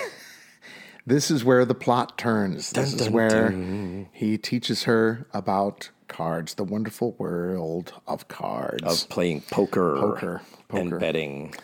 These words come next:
Speaker 2: and
Speaker 1: Yep.
Speaker 2: yeah.
Speaker 1: And so, uh, the youngest and most impressionable, once again, is, is lured into the lion's den because we're getting, we're heading toward our moral of the story.
Speaker 2: Yep.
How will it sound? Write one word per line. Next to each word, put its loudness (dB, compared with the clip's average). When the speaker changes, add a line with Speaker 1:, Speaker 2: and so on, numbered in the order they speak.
Speaker 2:
and -2
Speaker 1:
Yep. 0
Speaker 2:
yeah. -2
Speaker 1:
And -4
so, 2
uh, 4
the 2
youngest 4
and 2
most 0
impressionable, 4
once -2
again, 0
is, -4
is -6
lured 2
into 0
the 2
lion's 2
den 4
because 0
we're 4
getting, 2
we're 2
heading 4
toward 4
our 6
moral 6
of 0
the 4
story. 6
Speaker 2:
Yep. 4